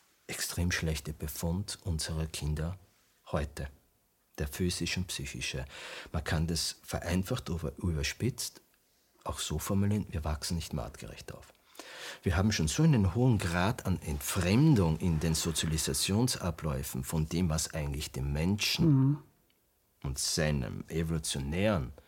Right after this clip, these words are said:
Speaker 1: Programm entspricht, ja, äh, dass es gar nicht mehr anders geht, dass wir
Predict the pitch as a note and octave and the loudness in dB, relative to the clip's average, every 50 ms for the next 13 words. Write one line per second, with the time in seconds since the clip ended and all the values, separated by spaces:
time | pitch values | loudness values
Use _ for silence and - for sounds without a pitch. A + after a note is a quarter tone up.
0 | _ _ _ _ _ _ _ - D#2+ C#2+ - - F2 E2+ E2 D2 C2+ C#2 - - | _ _ _ _ _ _ _ -6 -6 -4 -2 -2 0 0 2 0 0 -4 -6 -10
1 | - _ _ _ _ _ - C2+ B1+ - - - - G#2+ B2 D3 - - - - | -20 _ _ _ _ _ -10 -8 -6 -6 -6 -2 0 2 2 2 0 -4 -10 -16
2 | - _ _ _ _ _ - - D2+ F2+ A2 C#3 - - - - - - - - | -20 _ _ _ _ _ -10 -2 0 2 2 2 0 -4 -12 -16 -16 -14 -14 -12
3 | - - - - - - - - - - - _ _ - G2 F2+ F2 E2+ E2 D#2+ | -12 -12 -12 -12 -12 -12 -12 -12 -14 -16 -18 _ _ 0 2 4 4 4 2 0
4 | D#2 - E2+ - - D#2+ - - - D2 C#2 C#2+ D2+ - - - D2 G#1+ B1 D2+ | 0 0 0 0 0 -2 -2 -2 -2 -4 -2 -2 -2 -2 -2 -4 -4 -4 -4 -6
5 | C2 - - - - - - G2 E2+ A1+ - - - - - - _ _ - D2+ | -6 -4 -4 -6 -6 -2 -2 0 0 0 -2 -6 -8 -8 -10 -14 _ _ -4 -4
6 | C#2+ - - - - D#2 D#2 C2+ | -2 -2 -4 -4 -2 -2 -2 -2